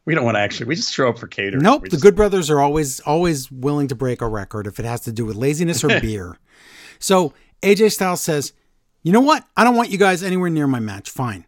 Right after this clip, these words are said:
Speaker 2: And when he leaves, Michin,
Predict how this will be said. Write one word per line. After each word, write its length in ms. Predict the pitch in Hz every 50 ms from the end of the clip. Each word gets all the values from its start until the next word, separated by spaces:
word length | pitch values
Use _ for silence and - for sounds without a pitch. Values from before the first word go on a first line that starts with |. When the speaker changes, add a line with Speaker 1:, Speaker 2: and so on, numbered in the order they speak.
| _ _ _ _ _ _ _ -
Speaker 2:
And 220 | 165 170 165 160
when 100 | 160 151
he 200 | 135 139 202 233
leaves, 500 | 202 175 170 170 196 233 220 208 - - - _ _ _ _ _ _ _ _ _ _ _ _ _ _ _ _ _ - 165
Michin, 540 | 202 247 254 247 - - 175 160 160 160